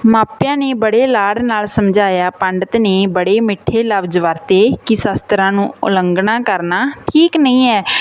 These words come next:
ਪਰ ਗੁਰੂ ਨਾਨਕ ਦੇਵ ਜੀ ਨੇ ਆਪਣੇ ਇਰਾਦੇ ਉੱਤੇ ਦ੍ਰਿੜ ਰਹੇ। ਉਹਨਾਂ ਦੀ ਸੰਗ ਇਹੀ ਸੀ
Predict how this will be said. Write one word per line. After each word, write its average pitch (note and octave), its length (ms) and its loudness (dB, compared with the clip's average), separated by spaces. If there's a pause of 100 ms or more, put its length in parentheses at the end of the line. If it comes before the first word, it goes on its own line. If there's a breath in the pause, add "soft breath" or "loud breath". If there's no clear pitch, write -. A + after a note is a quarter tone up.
(160 loud breath)
ਪਰ G3+ 180 0
ਗੁਰੂ F#3+ 180 0
ਨਾਨਕ G3 420 -2
ਦੇਵ F#3 280 2
ਜੀ F3 240 2
ਨੇ G3 340 4 (140)
ਆਪਣੇ G#3 400 -4
ਇਰਾਦੇ F#3 540 0
ਉੱਤੇ A3+ 440 2
ਦ੍ਰਿੜ A#3+ 360 0
ਰਹੇ। A3 400 0 (320 loud breath)
ਉਹਨਾਂ G#3+ 360 2
ਦੀ G#3 220 -2
ਸੰਗ F#3+ 400 -2 (420 loud breath)
ਇਹੀ B3 360 4
ਸੀ A#3+ 420 -2